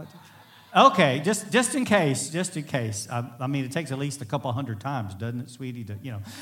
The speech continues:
you be sure people know something. Well, uh, my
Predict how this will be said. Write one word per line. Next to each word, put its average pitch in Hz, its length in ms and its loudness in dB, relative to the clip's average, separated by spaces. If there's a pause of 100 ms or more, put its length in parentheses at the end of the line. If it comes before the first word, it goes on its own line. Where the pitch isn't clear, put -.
(140)
you 143 100 -4
be 127 140 -2
sure 127 180 -4
people 110 320 -6
know 147 160 0
something. 110 420 -4
Well, 131 340 2 (400)
uh, 123 360 4
my 202 320 4